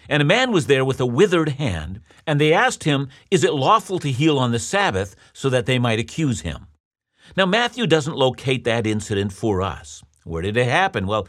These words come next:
he doesn't say. But he does say that he entered their synagogue, which must mean a local synagogue in one of the villages of Galilee. Now, in the original Greek, this, this little passage is quite stark. As Jesus enters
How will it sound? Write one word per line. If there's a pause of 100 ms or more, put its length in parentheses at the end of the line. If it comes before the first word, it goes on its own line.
(160)
he
doesn't
say. (540)
But
he
does
say
that
he
entered
their
synagogue,
which
must
mean (220)
a
local
synagogue
in
one
of
the
villages
of
Galilee. (580)
Now,
in
the
original
Greek,
this, (160)
this
little
passage
is
quite
stark. (480)
As
Jesus
enters